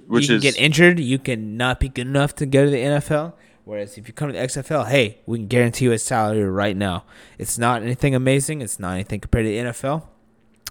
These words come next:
Speaker 2: But if you come here, you're good enough for three years, you can go to the N F L. And if you're not good enough to go to the N F L, well, guess what? You can play here for ten,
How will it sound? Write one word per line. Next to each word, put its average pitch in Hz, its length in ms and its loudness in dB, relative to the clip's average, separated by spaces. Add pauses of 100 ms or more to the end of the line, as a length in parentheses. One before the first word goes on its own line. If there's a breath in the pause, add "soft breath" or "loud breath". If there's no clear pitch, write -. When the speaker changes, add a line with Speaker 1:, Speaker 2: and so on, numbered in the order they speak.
Speaker 2:
But 107 220 -2
if 107 120 -6
you 104 60 -10
come 120 220 -2
here, 135 260 0 (360 soft breath)
you're 107 120 -8
good 127 200 -2
enough 131 260 -2
for 143 100 -8 (200)
three 156 180 -2
years, 170 380 -2
you 120 120 -12
can 139 360 0
go 120 140 -6
to 107 60 -10
the 90 120 -12
N 85 80 -14
F - 180 -16
L. 95 180 -12 (920 soft breath)
And 147 220 8
if 135 140 4
you're 120 140 4
not 120 280 6
good 143 100 -4
enough 151 220 -2
to 143 140 -6
go 156 140 2
to 156 60 -2
the 156 100 0
N 160 80 0
F 165 160 -2
L, 180 180 2
well, 123 160 -4
guess 110 320 0
what? 110 200 -2
You 101 160 -6
can 117 120 -10
play 120 200 -6
here 120 160 -4
for 123 120 -10
ten, - 340 -6